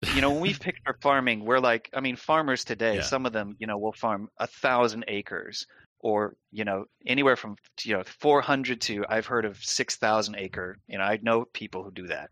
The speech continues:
Speaker 2: Yeah, sitting in an air-conditioned, um, <laughs> box with a radio playing the whole time, you know?
Speaker 1: Oh, and now, and now their tractors drive themselves because they have complete G P S maps
Speaker 2: Yeah.
Speaker 1: programmed in of
Speaker 2: And
Speaker 1: their,
Speaker 2: I'm not
Speaker 1: of their
Speaker 2: saying,
Speaker 1: farm life.
Speaker 2: I'm not saying farm life
Speaker 1: <laughs>
Speaker 2: is easy. I'm just saying that they
Speaker 1: No.
Speaker 2: produce an insane amount of food. They produce enough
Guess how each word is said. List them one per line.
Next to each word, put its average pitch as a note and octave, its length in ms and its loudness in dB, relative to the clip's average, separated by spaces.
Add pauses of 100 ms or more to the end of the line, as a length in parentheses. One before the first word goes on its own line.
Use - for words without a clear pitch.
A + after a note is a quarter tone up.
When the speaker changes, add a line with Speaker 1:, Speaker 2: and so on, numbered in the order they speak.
Speaker 2:
Yeah, F#2 140 -2
sitting F#2+ 280 -4
in F#2 80 -2
an E2+ 120 -4
air-conditioned, E2 760 -4 (240)
um, D2+ 480 -6
<laughs> - 800 -6
box F#2+ 460 -2
with E2+ 100 -8
a E2+ 60 -8
radio F2 320 -4
playing D2+ 260 -8
the D#2 80 -8
whole E2 120 -8
time, C#2 320 -10
you - 80 -12
know? D#2 120 -8 (340)
Speaker 1:
Oh, F3+ 140 8
and D#3 200 2
now, F3+ 260 6
and C#3 180 0
now D#3 220 4
their C#3 140 2
tractors C3+ 520 0
drive A#2 240 4
themselves A2+ 440 -2
because G#2 260 -12
they G#2 80 -2
have G#2 100 -4
complete A2 360 -10
G A2 140 -6
P G#2+ 140 -6
S G#2+ 200 -2
maps F2+ 340 -8
Speaker 2:
Yeah. - 60 -20
Speaker 1:
programmed G2+ 500 -2
in F#2 300 -10
of A2+ 100 -4
Speaker 2:
And F#2+ 60 -2
Speaker 1:
their, G2+ 80 2
Speaker 2:
I'm G2+ 40 2
not A#2+ 120 6
Speaker 1:
of A2+ 80 2
their A2+ 100 6
Speaker 2:
saying, B2+ 160 4
Speaker 1:
farm A2 180 2
life. F2 160 -8
Speaker 2:
I'm F2 100 -4
not G2 180 0
saying C3+ 180 2
farm A#2 240 0
life A2 240 2
Speaker 1:
<laughs> - 0 -
Speaker 2:
is G#2 140 2
easy. F#2 320 -2
I'm E2+ 100 -4
just G2 160 0
saying G#2 200 2
that F#2 120 -2
they G2 100 -2
Speaker 1:
No. G2+ 40 0
Speaker 2:
produce - 400 4
an F#2 120 -4
insane D3 520 2
amount A2 200 2
of E2+ 80 -8
food. F#2+ 220 -4
They G2 100 -2
produce C#3 300 -2
enough A2+ 260 -2